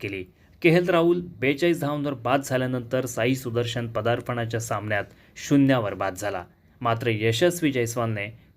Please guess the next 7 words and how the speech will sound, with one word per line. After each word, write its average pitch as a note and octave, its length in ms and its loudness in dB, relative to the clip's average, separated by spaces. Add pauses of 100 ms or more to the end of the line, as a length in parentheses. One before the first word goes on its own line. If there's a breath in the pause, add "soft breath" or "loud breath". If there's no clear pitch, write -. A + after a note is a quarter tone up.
खणखणीत C#3 640 0
शतक B2 500 -2
झळकावलं. G2+ 640 -4 (840 soft breath)
त्यासोबतच F3 680 2
शुभमन D3 440 0
गिलने C#3+ 340 0
सुद्धा A#2 480 0